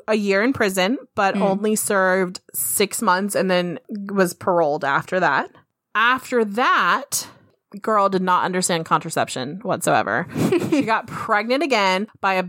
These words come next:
Speaker 1: a man she barely knew and wasn't quite sure if it was his. And she gave birth to a daughter who she gave up for adoption.
Speaker 2: Ooh, she's a busy girl. Jesus.
Speaker 1: Yeah, she needed to learn to keep her legs fucking shut. Like,
Speaker 2: Yeah, just a little bit.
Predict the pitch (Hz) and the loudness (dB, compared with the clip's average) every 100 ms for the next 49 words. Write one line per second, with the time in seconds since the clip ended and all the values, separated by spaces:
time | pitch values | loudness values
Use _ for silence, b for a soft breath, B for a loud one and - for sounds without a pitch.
0 | - 202 196 190 190 196 180 208 294 277 | -2 0 2 0 -2 -2 0 2 2 2
1 | 262 240 240 185 190 180 180 214 254 254 | 2 2 2 2 0 0 -2 -2 -2 -2
2 | - 262 302 339 320 262 220 208 196 196 | 0 -2 0 -2 0 0 2 4 4 2
3 | 190 - - 185 175 180 180 196 214 - | 0 -4 -2 -2 -2 -4 -2 0 0 0
4 | 302 285 262 214 185 180 180 - _ _ | -2 0 0 2 2 2 2 0 _ _
5 | - 220 - 214 196 190 190 - 190 185 | -4 -4 -2 0 0 2 0 0 -2 2
6 | 156 78 - - - _ _ 226 302 349 | 0 0 -8 -16 -18 _ _ 0 2 2
7 | - 202 165 170 214 302 190 170 160 156 | 2 2 0 0 2 2 2 2 2 2
8 | 156 - 226 285 123 82 - - - _ | -2 -4 -4 -2 -4 -4 -4 -6 -10 _
9 | 214 220 139 - - 269 311 294 - 220 | -2 -2 -2 -4 -2 -2 -4 -6 -8 -8
10 | 196 185 - 185 143 170 160 - 127 - | -8 -10 -16 -14 -8 -6 -6 -8 -10 -10
11 | - - - - _ 214 202 190 165 143 | -14 -14 -12 -14 _ -4 -2 0 0 0
12 | - 190 208 196 160 143 120 | -2 -2 0 2 0 -2 -4